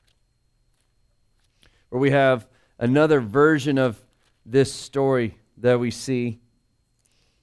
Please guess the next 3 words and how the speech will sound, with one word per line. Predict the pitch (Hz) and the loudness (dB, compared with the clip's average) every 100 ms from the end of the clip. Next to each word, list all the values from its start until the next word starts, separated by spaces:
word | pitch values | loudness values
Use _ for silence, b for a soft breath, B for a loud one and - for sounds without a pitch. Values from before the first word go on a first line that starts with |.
| _ _ _ _ _ _ _ _ _ _ _ _ _ _ _ | _ _ _ _ _ _ _ _ _ _ _ _ _ _ _
And | - | -2
in | 143 | 0
Matthew | 147 160 180 175 175 147 | 0 0 0 0 2 2